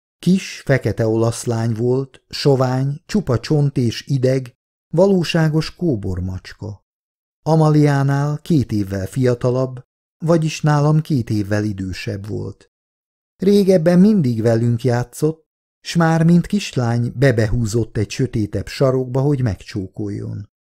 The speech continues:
De azután pár évig egészen elvesztettük a szemünk elől. Az anyja egy nagybátyjához küldte,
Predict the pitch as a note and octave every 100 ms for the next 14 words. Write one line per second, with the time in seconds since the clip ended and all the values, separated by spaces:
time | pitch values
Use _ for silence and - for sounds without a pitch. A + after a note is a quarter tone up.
0 | _ B2+ B2 B2+ B2 C3 B2 B2 A2 G#2
1 | C#3 C#3 D3 C#3+ D#3 D#3+ _ _ - F#3
2 | D#3 G#2+ - A2+ G#2+ G#2+ G#2+ G#2+ - A#2
3 | - C3+ C#3 - A2 G2 G2 F2+ G#2 G#2
4 | A2 A2 - _ _ _ D#3 D#3 D#3+ D#3+
5 | D#3 D#3+ - D#3+ D3 C3+ G#2 A2 A2+ -
6 | A#2+ A2 A2+ - C3+ B2+ B2 C#3+ C#3+